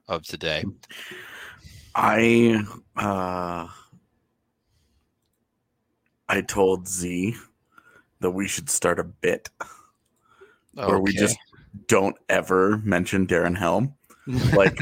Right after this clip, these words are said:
Speaker 1: <laughs>
Speaker 2: like, we go through the, today's entire show and we just never mention his name and pretend like it didn't happen. And then all summer when we were talking about the roster
Speaker 1: Just
Speaker 2: and we
Speaker 1: don't
Speaker 2: were
Speaker 1: include
Speaker 2: talking
Speaker 1: him.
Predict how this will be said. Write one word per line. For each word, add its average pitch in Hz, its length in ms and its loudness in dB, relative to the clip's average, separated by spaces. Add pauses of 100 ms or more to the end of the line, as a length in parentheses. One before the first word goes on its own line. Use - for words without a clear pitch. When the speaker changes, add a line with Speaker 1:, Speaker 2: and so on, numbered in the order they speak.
Speaker 1:
<laughs> 90 60 -10
Speaker 2:
like, 110 300 2
we 120 100 2
go 123 280 4
through 131 260 0
the, 117 220 0
today's 107 440 2
entire 98 560 0
show 95 420 0
and 101 220 -2
we 104 60 -4
just 101 180 -6
never 95 420 0
mention 95 360 -4
his 92 160 -6
name 92 320 -4 (320)
and 107 100 -10
pretend 104 320 -2
like 92 160 0
it - 220 -4
didn't 92 240 -2
happen. 104 640 -2 (520)
And 110 160 4
then 110 120 4 (120)
all 113 260 8
summer 110 420 2
when 104 200 0
we 95 120 -4
were 95 120 0
talking 98 400 -4
about 92 260 0
the 87 80 -4
roster 92 640 -2 (680)
Speaker 1:
Just 95 120 -10
Speaker 2:
and 101 100 2
we 101 100 2
Speaker 1:
don't 101 80 4
Speaker 2:
were 101 60 4
Speaker 1:
include 98 80 -2
Speaker 2:
talking 104 400 4
Speaker 1:
him. 107 120 0